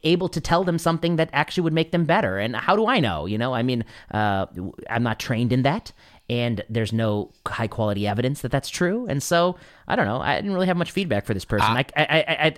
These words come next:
Speaker 1: I felt like I was letting him down by not giving him feedback. But the feedback was, "You're good. You're good. That's it." I don't know. Is there anything else to say?
Speaker 2: Man, this is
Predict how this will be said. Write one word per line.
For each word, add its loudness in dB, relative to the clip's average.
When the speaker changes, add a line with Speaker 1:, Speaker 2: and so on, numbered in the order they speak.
Speaker 1:
I 0
felt 0
like 2
I 6
was 2
letting 4
him 0
down 4
by 2
not 2
giving 0
him -4
feedback. -8
But -4
the -4
feedback -2
was, 2
"You're 0
good. 4
You're 4
good. 8
That's 4
it." 4
I 4
don't 2
know. -2
Is -2
there -4
anything 0
else 0
to 0
say? 0
Speaker 2:
Man, 4
this 2
is 0